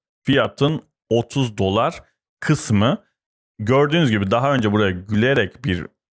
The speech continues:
paylaşım yaptım ama bir defalığına bakın buraya bir kere fiyat dokunduğu zaman ikinci sefer mesela iki üç gün sonra tekrar oradan girilmeyeceğini size tekrar tekrar söylüyorum. Bu artık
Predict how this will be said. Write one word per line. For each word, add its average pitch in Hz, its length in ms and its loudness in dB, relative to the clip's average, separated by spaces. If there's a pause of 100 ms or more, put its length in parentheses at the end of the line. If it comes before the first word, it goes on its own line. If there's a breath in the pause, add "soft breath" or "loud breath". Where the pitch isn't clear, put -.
paylaşım 107 460 -2
yaptım 196 320 0
ama 143 360 0
bir 165 440 0
defalığına 95 580 2
bakın 107 300 -2
buraya 139 240 2
bir 135 60 -6
kere 117 200 0
fiyat 113 400 -2
dokunduğu 147 520 2
zaman 147 300 2
ikinci 151 400 0
sefer 107 300 0
mesela 98 260 -2
iki 139 180 -4
üç 151 240 -6
gün 127 120 4
sonra 139 260 0
tekrar 143 360 -2
oradan 127 440 2
girilmeyeceğini 120 800 2
size 131 360 -2
tekrar 135 420 -2
tekrar 139 280 0
söylüyorum. 104 680 0
Bu 127 180 -2
artık 120 540 0